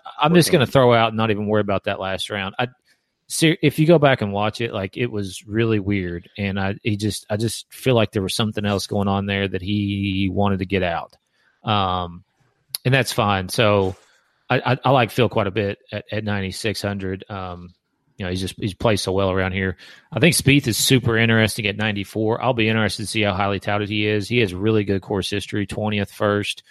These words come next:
twenty-first seventh, fourth, um, and, and showed a little bit of promise at the Farmers Open. Um,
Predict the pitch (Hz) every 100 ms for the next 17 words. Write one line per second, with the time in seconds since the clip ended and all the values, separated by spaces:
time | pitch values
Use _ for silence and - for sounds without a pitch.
0 | - - - 123 117 - 110 - 117 107
1 | 104 - 110 110 104 - _ _ _ _
2 | _ 110 104 101 98 92 92 - _ -
3 | 117 117 123 117 107 151 160 139 135 123
4 | 120 - 123 117 - 101 - 113 104 98
5 | 107 101 104 101 - 98 98 95